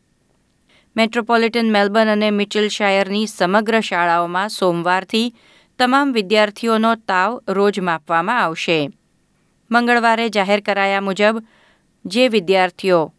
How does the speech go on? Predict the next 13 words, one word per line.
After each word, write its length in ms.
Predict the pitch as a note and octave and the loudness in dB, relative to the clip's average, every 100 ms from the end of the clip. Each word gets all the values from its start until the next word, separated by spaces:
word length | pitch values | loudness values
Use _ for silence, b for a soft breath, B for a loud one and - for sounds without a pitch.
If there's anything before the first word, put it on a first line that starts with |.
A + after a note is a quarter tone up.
| - | -4
Victorian 540 | G3 A3+ A#3+ A#3 A#3+ A#3 | -2 0 0 0 0 2
Certificate 460 | G#3+ G3 G3+ G#3 F#3 | 0 2 -2 -2 0
of 260 | F3 F3 E3+ | 0 2 0
Education, 720 | G3+ G#3 G3+ - A#3 B3+ - | -2 0 0 0 0 -2 -6
વી 200 | E3+ F#3+ | -4 -4
સી 420 | - F#3 F#3+ A3+ | -2 -4 -2 -2
ઈ, 80 | C4 b b b | -4 b b b
અને 180 | G3+ F#3+ | -2 0
Victorian 560 | F3+ G#3 - A3+ A3+ A#3+ G#3+ | 0 -2 0 0 0 0 0
Certificate 440 | G3 F#3 F#3+ G3 | 0 -2 -2 0
of 140 | F#3+ F#3+ - F#3+ | 0 -2 -2 -4
Applied 360 | - G#3 G#3+ | 0 -2 0
Learning, 580 | F3+ F3+ F3+ F#3+ E3+ D#3+ | 2 4 4 2 -2 -4